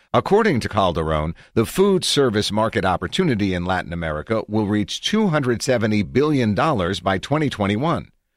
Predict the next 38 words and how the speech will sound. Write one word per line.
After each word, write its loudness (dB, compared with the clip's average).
The 2
founder 4
also 2
notes -2
that 0
the -2
Latin 0
American 2
market 0
is -4
highly 2
fragmented. -2
The 0
top 0
ten 2
chains 2
only 0
hold 2
around -2
five 0
percent 0
of -2
market -2
share -4
in 2
comparison 0
to -12
countries -2
like -2
the -4
U 2
S, 0
where -2
this -2
figure -2
reaches -4
twenty-four -2
percent. -6